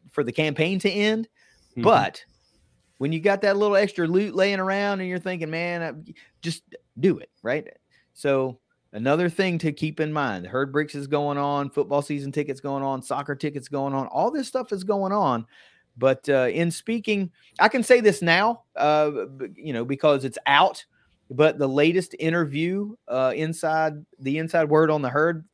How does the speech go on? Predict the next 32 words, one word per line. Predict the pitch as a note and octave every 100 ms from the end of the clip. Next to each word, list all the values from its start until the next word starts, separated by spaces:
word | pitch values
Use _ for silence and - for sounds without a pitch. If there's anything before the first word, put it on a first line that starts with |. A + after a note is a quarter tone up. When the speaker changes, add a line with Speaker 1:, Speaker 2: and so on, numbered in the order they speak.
| -
Speaker 1:
through | D3+
the | C3
Thunder | A#2+ D#3+ F3
Trust, | E3+ G#3+ A3+ - _ - - - - _
uh, | A#2+ A#2 A#2
exclusively | A2+ - D#3+ D3+ D#3 D3 D3
for | C#3+
the | B2+ B2
eighteen | B2 C#3+ D3 C#3+
thirty-seven | D3 C#3 - C#3+ C3+
N | A#2
I | C3
L | B2+ A2
Honors | C3+ D3+
Club | - D#3+
members, | D#3 E3+ E3+ E3+ - _ _ _ -
is | F3 G3+ G3
an | F#3
interview | D#3+ F#3+ F#3 C#3+ D3+ D3+
with | C#3+ C3+
head | C3+ D3+ C#3
baseball | C#3+ C#3 C3 C3
coach | B2+ C3+ B2+ - -
Greg | B2+ A#2
Beals. | G#2 E2 - - _ _
And | A2+ A2+ A2+ A2 A2 -
let | C#3
me | D#3+
tell | D#3
you | B2+
what, | G2 D2+
man, | D#2+ E2 D2+